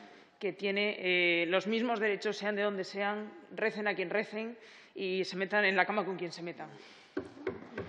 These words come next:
Por lo tanto, eh, bueno, agradecerle ese, esa alineación con los O D S y, y agradecerle ese respeto a la diversidad de este país y que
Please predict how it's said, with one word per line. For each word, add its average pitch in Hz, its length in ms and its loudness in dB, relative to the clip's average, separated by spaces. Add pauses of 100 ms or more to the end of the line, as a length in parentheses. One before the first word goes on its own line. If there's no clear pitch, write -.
(920)
Por 208 120 8
lo 202 120 8
tanto, 196 440 4
eh, 175 840 4
bueno, 180 200 2 (680)
agradecerle 196 800 8
ese, 196 440 8
esa 196 200 6
alineación 208 500 4
con 196 260 6
los 180 160 4
O 202 80 6
D 185 200 8
S 233 280 8
y, 180 220 4
y 185 140 2
agradecerle 180 840 8
ese 190 380 6
respeto 175 500 4
a 196 80 12
la 180 120 10
diversidad 175 360 4
de 180 60 8
este 175 160 0
país 185 400 6 (560)
y 208 140 6
que 180 840 8